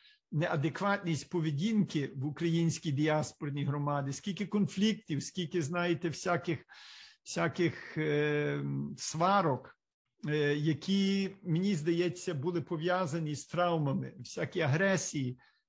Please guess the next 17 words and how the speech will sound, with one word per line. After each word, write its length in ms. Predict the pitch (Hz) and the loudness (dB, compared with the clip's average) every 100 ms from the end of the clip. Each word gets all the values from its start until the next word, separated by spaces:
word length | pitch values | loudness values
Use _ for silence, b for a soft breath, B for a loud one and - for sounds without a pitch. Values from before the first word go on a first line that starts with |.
| _ | _
внутрішні, 880 | 135 131 214 269 - 147 - - 127 | 2 6 6 4 2 -2 -2 -4 -4
партійні, 800 | - 156 143 - 220 208 180 147 | -2 -2 -2 0 2 4 2 0
там, 220 | 139 143 | -2 -4
календарні 920 | - 151 147 147 190 190 175 160 143 | -2 -2 -2 0 2 4 2 0 -2
і 40 | 135 | -4
так 220 | - 139 | -4 -2
дальше, 500 | 170 170 139 - 131 B B B B B - | 2 2 0 -4 -6 B B B B B -10
е, 340 | 151 139 135 135 | -4 -2 -2 -4
церковні, 920 | - 131 - 190 196 170 156 139 - _ _ _ _ _ _ _ _ _ | -4 -4 2 4 4 4 2 0 -6 _ _ _ _ _ _ _ _ _
особисті. 840 | - - 180 156 190 - - 147 - _ b b b b b b _ | -10 -6 -4 0 0 -2 -4 -6 -6 _ b b b b b b _
Е, 140 | 160 160 | -4 -4
ці 280 | - 214 233 | -2 0 2
речі 400 | 247 233 - 208 | 4 2 2 2
є, 460 | 180 180 139 - - _ _ _ - - | 4 4 2 -2 -14 _ _ _ -20 -8
але 220 | 151 160 | -2 2
їх 320 | 165 180 233 190 | 2 2 -2 -2
можна, 760 | 185 202 208 180 185 180 143 | 0 0 0 -2 -2 -2 -4